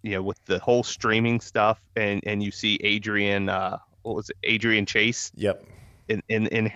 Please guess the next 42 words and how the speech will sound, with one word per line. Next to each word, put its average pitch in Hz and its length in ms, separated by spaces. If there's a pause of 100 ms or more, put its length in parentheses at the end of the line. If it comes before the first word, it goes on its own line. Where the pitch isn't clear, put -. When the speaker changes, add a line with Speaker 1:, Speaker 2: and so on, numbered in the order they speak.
(340)
Speaker 1:
from 117 200
Arrow. 120 460
Speaker 2:
Well, 165 120
that 202 140
was 170 100
his 139 140
character 101 440
in 76 80
Arrow. 71 560
I 95 140
forget 151 220
Speaker 1:
Yeah, 92 40
Speaker 2:
what 90 100
the 92 120
Speaker 1:
I 127 40
know, 104 180
Speaker 2:
So 190 240
Speaker 1:
but 123 80
Speaker 2:
that 214 240
act-, 151 280
I 220 120
actually 294 240
really 127 280
like 98 260
that 87 120
actor. 85 340
He 127 140
shows 165 260
up 110 160
on 107 120
a 87 60
lot 85 200
of 87 120
Speaker 1:
Yes. 120 100 (140)
Speaker 2:
stuff. - 40
He's 135 240
either 151 240
the 117 140
dumb 113 340
boyfriend 104 880
or, 87 420 (520)
um, 73 580